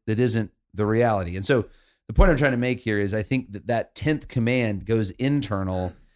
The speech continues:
and it speaks to kind of the why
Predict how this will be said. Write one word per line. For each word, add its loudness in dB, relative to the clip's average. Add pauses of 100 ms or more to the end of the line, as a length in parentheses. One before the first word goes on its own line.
(140)
and 0
it -4
speaks -2
to -2
kind 0
of 0
the -4
why -2